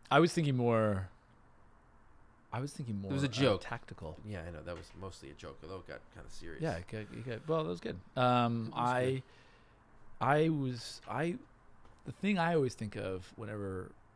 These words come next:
Speaker 1: someone's about to have a kid is just equipment. You just need the right
Speaker 2: <laughs>
Speaker 1: equipment.
Speaker 2: You know, like, how big are they?
Speaker 1: Well, yeah,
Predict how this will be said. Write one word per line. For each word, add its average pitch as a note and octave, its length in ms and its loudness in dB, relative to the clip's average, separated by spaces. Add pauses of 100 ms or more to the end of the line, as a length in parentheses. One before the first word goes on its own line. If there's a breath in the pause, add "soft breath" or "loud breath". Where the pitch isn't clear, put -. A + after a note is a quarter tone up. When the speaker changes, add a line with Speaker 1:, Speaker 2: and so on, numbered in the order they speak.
(160)
Speaker 1:
someone's G2+ 360 -6
about F#2 180 -6
to F#2 80 -6
have F2 100 -6
a F2 40 -8
kid F2 380 -8
is - 320 -10
just - 220 -8 (260)
equipment. F#2 440 -8 (1000)
You B2 80 -6
just B2+ 140 -6
need C3+ 100 -2
the A#2+ 80 -4
right G2+ 80 4
Speaker 2:
<laughs> F#2+ 100 0
Speaker 1:
equipment. D#3 220 0
Speaker 2:
You D#3 80 6
know, A2 80 6
like, G#2 180 2
how G2 280 0
big G2 180 0
are G#2 80 2
they? C3 180 -4 (640)
Speaker 1:
Well, F3 120 0
yeah, B3 120 -4